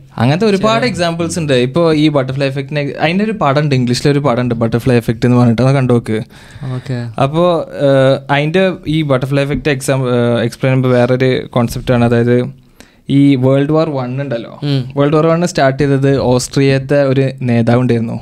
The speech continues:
Speaker 3: ഉം.
Speaker 1: ഫ്രാൻസ് ഫെർഡിനാൻഡ് എന്ന് പറഞ്ഞിട്ട്.
Speaker 3: ഉം.
Speaker 1: ഇയാളെ, ഇയാൾ കൊലപ്പെട്ടു.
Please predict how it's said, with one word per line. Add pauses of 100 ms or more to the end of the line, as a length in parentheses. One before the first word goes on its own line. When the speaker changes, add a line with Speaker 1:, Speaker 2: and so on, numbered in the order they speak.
Speaker 3:
ഉം.
Speaker 1:
ഫ്രാൻസ് (280)
ഫെർഡിനാൻഡ്
എന്ന്
പറഞ്ഞിട്ട്.
Speaker 3:
ഉം. (840)
Speaker 1:
ഇയാളെ, (1080)
ഇയാൾ
കൊലപ്പെട്ടു.